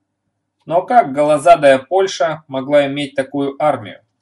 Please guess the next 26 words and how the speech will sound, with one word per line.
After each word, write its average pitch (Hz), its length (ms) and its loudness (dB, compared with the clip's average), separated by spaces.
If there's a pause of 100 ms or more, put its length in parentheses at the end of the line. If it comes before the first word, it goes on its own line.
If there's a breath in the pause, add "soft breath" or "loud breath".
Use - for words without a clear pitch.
(380)
Тем 196 220 -6
не 170 100 -6
менее, 123 420 -4
посол 170 440 -4
С 139 100 -6
С 127 200 -10
С - 120 -14
Р 156 140 -6
в 127 40 -12
Варшаве 110 720 -2
Н 196 200 -2
Шаронов 120 600 -4 (520)
в 135 100 -14
день 208 200 -8
начала 151 400 0
войны, 120 340 -4
первого 147 360 -2
сентября 120 560 -8
тысяча - 440 -12
девятьсот 110 460 -10
тридцать 110 340 -16
девятого 110 460 -4
года, 165 480 -2
сообщил 127 540 -2
в 110 40 -12
Москву. 101 520 -12